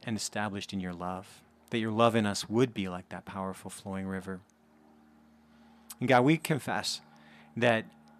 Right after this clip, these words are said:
our sin is real and we need you to drive it out, to cleanse us, to cleanse us of all of the twisted ways that we disconnect from your love, that we turn in on ourselves, that we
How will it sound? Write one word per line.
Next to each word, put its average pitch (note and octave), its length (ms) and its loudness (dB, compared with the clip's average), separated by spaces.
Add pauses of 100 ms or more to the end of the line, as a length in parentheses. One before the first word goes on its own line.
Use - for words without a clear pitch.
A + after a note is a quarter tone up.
our C#3 200 2
sin B2+ 320 0
is G#2+ 180 -2
real A2 340 -4 (360)
and A#2+ 120 0
we A2+ 120 4
need A#2+ 480 2
you G2+ 440 0 (720)
to A#2 100 -6
drive A2 400 4
it B2 120 4
out, F2 240 -6 (100)
to A#2+ 100 -8
cleanse B2 600 4
us, - 380 -10 (800)
to - 60 -8
cleanse D3 320 4
us B2+ 140 2
of A2 140 2 (140)
all D3 380 2
of B2 100 2
the G#2+ 80 -2
twisted C#3 460 -4
ways G2 420 -8 (540)
that A2+ 200 0
we A2 400 0 (140)
disconnect A#2+ 500 -2
from A2+ 140 -2
your G#2+ 100 -2
love, F#2+ 460 -6
that G#2 100 -10
we G2 80 -8
turn A#2+ 280 -2
in A#2 100 0
on A2 100 0
ourselves, F#2+ 640 -4
that G2 80 -10
we F#2+ 240 -10